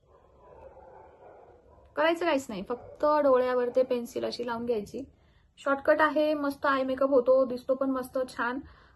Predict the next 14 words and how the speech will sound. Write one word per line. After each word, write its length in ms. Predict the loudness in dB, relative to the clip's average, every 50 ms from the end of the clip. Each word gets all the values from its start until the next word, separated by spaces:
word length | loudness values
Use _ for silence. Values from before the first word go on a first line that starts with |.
| _ _ _ -8
आणि 200 | -6 -6 -6 -4
करायला 360 | -2 0 0 0 0 0 0
पण 140 | 0 -2 0
सोपं 340 | 4 2 2 2 2 -8
आहे. 120 | -8 -8 -10 -10
त्यामुळे 440 | -10 -8 -8 -8 -4 -2 -2 -2 -2 -4 -6 -8
तुम्ही 200 | -8 -6 -6 -6
असं 200 | -8 -8 -8 -4
हे 160 | -2 -2 0
करू 300 | 2 2 2 2 2 -6 -8 -12 _ _ -12 -10
शकता, 320 | -10 -10 -8 -8 -8 -8 -10 -10 _ _ _ -6 -4
जर 140 | -4 -2
तुम्हाला 220 | -2 -2 -4 -2 -2
आवडलं 420 | 0 0 0 0 0 0 0 -2